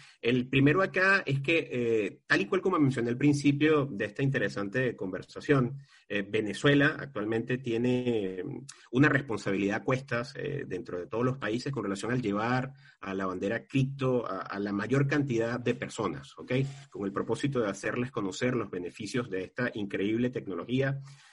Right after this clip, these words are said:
al, al, al ciudadano de a pie, ¿no? Al común denominador, a las personas que pueden sufrir efectos, este,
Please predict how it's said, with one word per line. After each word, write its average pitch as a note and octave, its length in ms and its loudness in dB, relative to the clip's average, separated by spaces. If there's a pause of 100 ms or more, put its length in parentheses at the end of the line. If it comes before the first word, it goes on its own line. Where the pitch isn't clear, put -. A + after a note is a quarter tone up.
(140)
al, A2 320 -4
al, A2 400 -2
al A2+ 240 -4
ciudadano C#3+ 400 4
de E3 100 2
a E3+ 80 0
pie, D3+ 220 4
¿no? B2+ 180 2
Al G2 100 -2
común A2+ 280 0
denominador, B2+ 560 2
a - 20 0
las G2 140 -2
personas B2+ 400 -4
que A#2+ 100 -2
pueden A#2 240 -2
sufrir B2 460 -4 (260)
efectos, - 840 -2
este, G2+ 460 -2